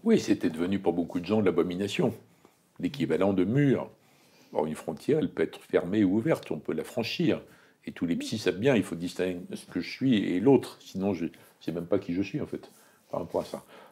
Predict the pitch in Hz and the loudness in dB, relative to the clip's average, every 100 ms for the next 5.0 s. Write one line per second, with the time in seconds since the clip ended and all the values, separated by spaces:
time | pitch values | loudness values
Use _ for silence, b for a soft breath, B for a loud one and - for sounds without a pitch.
0 | B 101 95 87 104 95 90 90 92 87 | B 2 2 2 2 4 2 2 4 4
1 | 78 69 67 69 - - - 71 65 - | 4 0 -2 -4 -6 -8 -8 -10 -8 -8
2 | 73 - 85 78 - 73 71 85 - - | -6 -4 -6 -6 -8 -10 -8 -8 -8 -10
3 | - 90 - - - 113 113 104 73 76 | -10 -12 -12 -10 -10 -2 -2 -2 -4 -4
4 | 78 82 73 67 87 101 104 82 73 | -4 -4 -4 2 4 6 4 2 -2